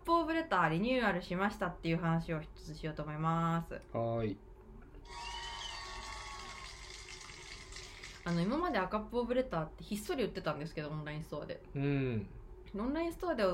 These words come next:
Speaker 1: ひっそり売ってて、どっちかっていうと、あの、ギフティーっていうね、
Speaker 2: うん。
Speaker 1: あの、プレゼントを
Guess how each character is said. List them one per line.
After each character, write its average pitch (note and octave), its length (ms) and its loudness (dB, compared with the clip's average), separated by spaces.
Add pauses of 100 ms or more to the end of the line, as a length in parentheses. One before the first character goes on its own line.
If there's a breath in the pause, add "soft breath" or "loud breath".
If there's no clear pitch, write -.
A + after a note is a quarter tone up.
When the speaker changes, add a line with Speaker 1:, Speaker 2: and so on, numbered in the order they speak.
(200)
Speaker 1:
ひ G3+ 60 -4
っ F#3+ 60 -4
そ - 180 -6
り F#3+ 120 -2
売 D#3 40 -2
っ D#3+ 40 -4
て E3 200 -6
て、 E3 180 0
ど E3+ 100 -2
っ - 20 -10
ち - 120 -12
か A#4+ 80 -2
っ A#4+ 120 -4
て A#4 80 2
い A#4+ 60 4
う A#4 60 -2
と、 C#4+ 80 2
あ G#3+ 60 4
の、 F3+ 140 0
ギ F#4+ 160 -8
フ - 160 -10
テ A3 100 -6
ィ F3 40 -2
ー D#3 60 -4
っ - 40 -12
て - 160 -10
い - 100 -10
う - 80 -12
ね、 G3+ 220 -4 (120)
Speaker 2:
う C#3+ 40 -4
ん。 A2+ 400 0 (200)
Speaker 1:
あ E3+ 140 0
の、 D#3 480 -2 (140)
プ B3 80 0
レ D4+ 100 2
ゼ A#3+ 140 2
ン F3+ 80 0
ト D#3 160 -4
を C#3 280 -4